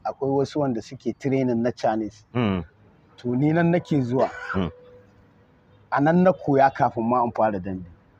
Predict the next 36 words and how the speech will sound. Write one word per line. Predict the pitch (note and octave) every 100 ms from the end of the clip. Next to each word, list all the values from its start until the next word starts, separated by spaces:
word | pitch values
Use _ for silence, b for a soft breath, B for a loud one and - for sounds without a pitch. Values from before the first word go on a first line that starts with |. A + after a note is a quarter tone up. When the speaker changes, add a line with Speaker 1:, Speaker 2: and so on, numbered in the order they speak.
| _ _
Speaker 2:
Nan | A2+ C3
ka | D#3+
koyi | D3+ C#3+ C3
wannan | C3+ A2 A2+
Speaker 1:
Taekwondo, | D3+ G2+ F2+
Speaker 2:
harbe-harben | A2+
Speaker 1:
eh, | D3 C#3+
Speaker 2:
da |
shi. | -
Speaker 1:
harbe-harben | C3+ B2+ D3+ C#3+ C3 C3+ A#2
nan | A#2+ G#2+
da | A2+
me, | A2+ B2 A#2 - - - G2
Speaker 2:
Na'am. | A#2 A#2 A2+
Speaker 1:
da |
wannan | A#2+ A#2+ B2+ C#3+
duk | C3+ D#3 D3+
wani | D#3 D#3 D#3+ D3+ C#3+ -
wasa | B2 A2 - D3 D3
da | B2+
nake | C3+ - A#2+
da | G#2+
wani | A#2 C3 C#3+
me, | C3+ B2+ A2+ A2
duk | E3+ -
a | C#3+
nan | C#3
na | C3
koya. | C#3 - A2 F2 - - b b b b b -
Speaker 2:
Lokacin | D3 F3+ E3 E3+
da | D3
zaka | C#3 B2
shigo | - F#2+ G2
dambe, | F#2+ F#2+ F2+ F2+ E2+ _
Speaker 1:
Eh. | A2 A2 G2 F#2 -
Speaker 2:
misali, | G2+ F#2+ - G#2 G#2 F2+